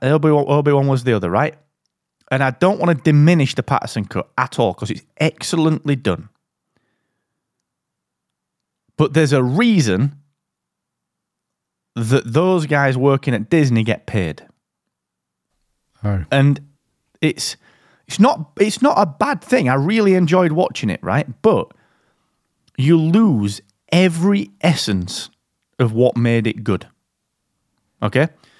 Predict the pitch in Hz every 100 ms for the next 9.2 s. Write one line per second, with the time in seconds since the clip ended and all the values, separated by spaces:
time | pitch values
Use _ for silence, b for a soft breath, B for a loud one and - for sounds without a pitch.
0 | b b 170 98 _ _ _ _ - 165
1 | 220 - - 180 165 147 - 127 117 98
2 | 95 76 _ _ - 117 135 127 117 -
3 | 196 202 180 170 143 131 120 - 104 -
4 | - 104 101 95 101 82 101 - _ 123
5 | - - - 156 170 135 151 139 131 -
6 | _ - 98 104 - - - - 110 110
7 | 107 98 90 - 113 107 98 90 - 107
8 | 113 101 92 - 117 - 101 101 113 123
9 | 98 -